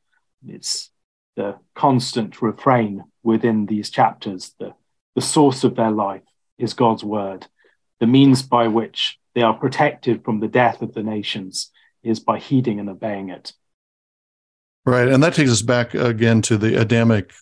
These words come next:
Speaker 2: context that we've talked about already. Israel's going into the land. Uh, they're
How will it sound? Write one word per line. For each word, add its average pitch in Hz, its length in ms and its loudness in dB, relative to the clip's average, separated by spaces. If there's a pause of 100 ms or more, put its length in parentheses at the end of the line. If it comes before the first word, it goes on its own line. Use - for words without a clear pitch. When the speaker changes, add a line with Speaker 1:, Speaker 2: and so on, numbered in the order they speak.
Speaker 2:
context 110 520 0
that 131 120 -2
we've 101 280 -2 (360)
talked 113 240 -2
about 101 240 2
already. 104 520 0 (500)
Israel's 123 340 4
going 120 240 4
into 113 180 2
the 101 80 -2
land. 101 500 0 (680)
Uh, 98 240 2
they're 113 360 2